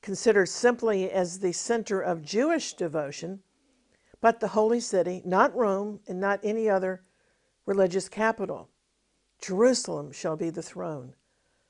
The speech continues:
of the King of Kings. And Psalm forty-eight in the Bible admonishes us to walk about Zion and to count her towers,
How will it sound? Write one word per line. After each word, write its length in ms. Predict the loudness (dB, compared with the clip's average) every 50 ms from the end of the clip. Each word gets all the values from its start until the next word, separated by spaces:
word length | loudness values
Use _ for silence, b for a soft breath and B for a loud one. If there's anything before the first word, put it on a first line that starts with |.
| _ _
of 140 | -8 -6 -6
the 80 | -6 -8
King 320 | -8 -8 -8 -6 -4 -6
of 160 | -6 -8 -10
Kings. 560 | -10 -8 -8 -8 -8 -10 -14 -18 -20 -20 -20 -20 _ _ _ _ _ _ _ _ _ _ _ _ _ _ _ _ _ _ 4
And 180 | 4 4 4
Psalm 440 | 2 0 2 4 4 6 4 2 2
forty-eight 420 | 2 2 2 4 4 4 2 2
in 120 | 2 0 -2
the 80 | -2
Bible 380 | 0 2 2 2 2 2 0 2 2
admonishes 880 | 2 2 2 0 2 4 6 6 6 4 2 0 2 2 2 2 4 4
us 240 | 2 2 2 -2 -4
to 140 | -6 -6
walk 400 | -6 -4 0 4 4 4 4 4
about 340 | 2 0 2 0 0 -2 -6
Zion 500 | -6 -4 -4 -2 -4 -6 -8 -10 -14 -10 -6
and 200 | -6 -6 -6 -4
to 180 | -4 -4 -4 -4 b b b b b
count 320 | 0 2 2 2 2 0 -2
her 140 | -4 -4
towers, 720 | -4 -2 -2 0 2 2 0 0 -2 -6 -10 -14 -20 -20